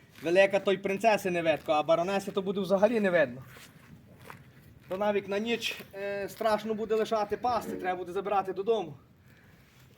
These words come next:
<clears throat> Бо це може великий пес у зуби взяв і пішов. Отака у нас, така у нас новинка. Барон поїхав наш на, на Львівщину, а на наступний день,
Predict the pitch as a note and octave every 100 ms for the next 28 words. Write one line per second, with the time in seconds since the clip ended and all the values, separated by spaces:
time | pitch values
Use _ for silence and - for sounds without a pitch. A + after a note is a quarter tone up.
0 | - A3 B3 E3+ E3+ G3 G3+ G3 F#3 G3
1 | G3+ G3 F#3+ G#3 G3 F#3 G#3 F#3+ F#3+ F#3+
2 | G#3 G#3 F#3 F#3+ F#3 A#3 A3 D3 - _
3 | - - - - - - _ _ _ _
4 | - - _ _ _ - - _ _ -
5 | C#3+ - F#3 F3 F3 E3+ - - - -
6 | - _ - - _ - D#3 F#3+ F#3 F#3
7 | F3+ F#3 F#3 D#3 C3+ C#3+ E3 G3+ G3 F#3+
8 | G3 F#3+ F#3 F3+ F#3+ F3+ F3+ E3+ - -
9 | _ - - - - - D#3+ E3+ B3 B3+
10 | - B3 B3 - - _ _ _ _ _
11 | _ - D#3+ F3+ F#3 F#3 - A#3+ A3+ G#3+
12 | G#3 A3 A3